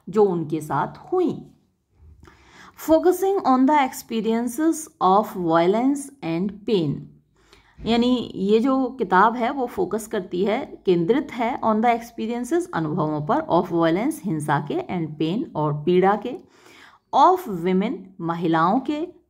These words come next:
children, बच्चों के, and दलित्स particularly, और ख़ास तौर पर दलितों के।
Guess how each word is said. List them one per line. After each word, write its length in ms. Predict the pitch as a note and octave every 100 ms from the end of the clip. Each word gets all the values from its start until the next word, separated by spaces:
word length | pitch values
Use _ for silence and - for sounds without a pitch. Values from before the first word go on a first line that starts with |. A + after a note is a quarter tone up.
| -
children, 460 | B3+ B3 B3+ D4 C4
बच्चों 460 | E3+ E3+ - B3
के, 180 | B3+ C#4 F4 - -
and 420 | B3+ F4 A3 D3+
दलित्स 640 | G3 G#3+ B3+ - - - _ -
particularly, 600 | D#3+ D3 D3 C#3+ C3+ C3+ - -
और 260 | D#3 D#3+
ख़ास 380 | D#3+ - F3 -
तौर 120 | - G#3+
पर 220 | - C#5+ - _ -
दलितों 460 | D#3+ G3+ F3+ - C#3
के। 240 | - -